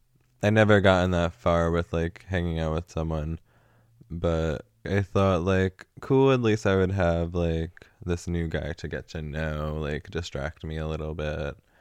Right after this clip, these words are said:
And then, as we know, Ghost ghosted me for the second time. So that was all in one week, and it's just so fucked up that I saw the sign of, like, him, like, coming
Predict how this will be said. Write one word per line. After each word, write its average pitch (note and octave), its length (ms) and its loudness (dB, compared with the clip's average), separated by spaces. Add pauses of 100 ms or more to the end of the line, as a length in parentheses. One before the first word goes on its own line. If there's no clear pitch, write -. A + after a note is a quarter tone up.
(240)
And B2 140 4
then, A#2+ 240 4
as F#2+ 280 -2
we F#2+ 160 -2
know, E2+ 520 -4 (100)
Ghost E2 340 -2
ghosted E2 400 -4
me D#2 200 -6
for E2+ 180 -4
the E2 140 -4
second E2 400 -4
time. D2 380 -8 (520)
So A2+ 160 2
that A#2 160 8
was B2 180 6
all G2 240 8
in F#2+ 120 2
one F2+ 240 2
week, F2 340 0
and E2+ 600 -2 (600)
it's F#2+ 200 -4
just - 400 -4 (120)
so G2+ 360 2
fucked - 500 2
up F2+ 300 2
that F2 120 0
I E2+ 100 2
saw E2+ 260 -2
the F2 120 -2
sign E2 520 -2
of, E2 160 -4
like, E2 420 -4
him, E2+ 300 0
like, D#2+ 240 -4
coming E2 640 -2